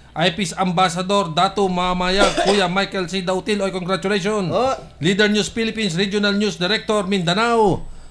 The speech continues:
Speaker 1: Kuya Michael Dautil. Okay, ah, maraming maraming salamat at, ah, congratulations.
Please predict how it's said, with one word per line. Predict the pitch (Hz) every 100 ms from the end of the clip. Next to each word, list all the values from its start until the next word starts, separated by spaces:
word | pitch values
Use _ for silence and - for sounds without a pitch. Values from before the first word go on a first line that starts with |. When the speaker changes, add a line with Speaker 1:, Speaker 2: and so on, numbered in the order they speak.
| -
Speaker 1:
Kuya | 175 220 202
Michael | 196 185 220 214 214
Dautil. | 185 202 202 214 185 147 107 - - -
Okay, | 147 165 226 196
ah, | 190
maraming | 185 190 196 196
maraming | 196 196 185
salamat | 196 220 214
at, | 208 190
ah, | 196 196 190 185 - - - - -
congratulations. | 180 180 208 208 220 220 240 233 143